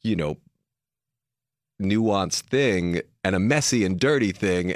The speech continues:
And, and we don't always talk about, you know, the roundness of what love is. We see it as something, you know, at least, you know, when it's, uh, in pop songs, it's very simplified. And I, I think, you know,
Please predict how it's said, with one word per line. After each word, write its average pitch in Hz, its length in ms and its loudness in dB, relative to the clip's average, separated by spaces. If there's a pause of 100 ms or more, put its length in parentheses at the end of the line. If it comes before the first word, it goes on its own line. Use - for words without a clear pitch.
And, 95 280 -4
and 95 360 -2
we 117 160 -2
don't 127 280 -2
always 113 340 0
talk - 400 -4
about, 87 460 -2
you 95 220 -6
know, 85 320 -2 (300)
the 95 140 0
roundness 92 840 -2
of 80 240 -6
what 80 220 -4
love 78 260 -4
is. 69 320 -6
We 82 120 -6
see 85 240 -4
it 78 80 -4
as 78 120 -6
something, 76 540 -8 (100)
you 85 140 -4
know, 73 200 -4
at 87 140 -6
least, - 480 -6
you 85 120 -6
know, 71 220 -8 (680)
when 80 220 -4
it's, - 220 -6
uh, 76 260 -4
in 76 140 -6
pop 80 280 -6
songs, 73 380 -8
it's - 120 -20
very 76 180 -10
simplified. - 720 -10 (100)
And 80 120 -8
I, 76 80 -6 (100)
I 85 80 -6
think, - 380 -8
you 80 100 -6
know, 76 160 -6